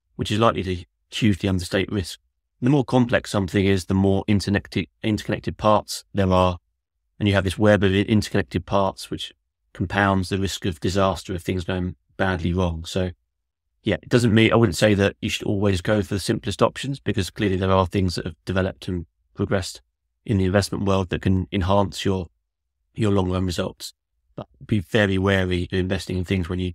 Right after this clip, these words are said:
don't understand. It's really difficult because complexity sells, complexity is higher margin, and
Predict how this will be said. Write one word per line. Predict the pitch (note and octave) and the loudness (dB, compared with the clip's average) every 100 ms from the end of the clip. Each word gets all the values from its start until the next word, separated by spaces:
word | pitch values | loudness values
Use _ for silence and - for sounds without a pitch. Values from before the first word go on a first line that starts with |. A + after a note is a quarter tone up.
| - | -4
don't | F#2+ G2+ | -6 -4
understand. | F2 D#2+ G#2 F2 F2 - _ - | -8 -6 -4 -4 -6 -12 _ -6
It's | C#3+ | 0
really | F3 | 2
difficult | B2+ A#2+ F#2 F#2+ - | 4 0 0 -4 -2
because | G2+ G2 F#2 _ _ _ _ | 0 0 -2 _ _ _ _
complexity | A2+ G2+ - - F#2+ | -6 -2 -2 -2 -6
sells, | - G#2 G2 G2+ - _ _ _ _ _ _ _ | 0 0 0 -2 -10 _ _ _ _ _ _ _
complexity | - G#2+ - G2+ | -2 -2 0 -2
is | F2+ | 0
higher | G#2+ G2+ | 0 2
margin, | G2 G2 G2 G2+ F#2+ F#2 _ _ _ _ - | 2 0 0 -2 -4 -6 _ _ _ _ -6
and | G#2 G2 | -2 -2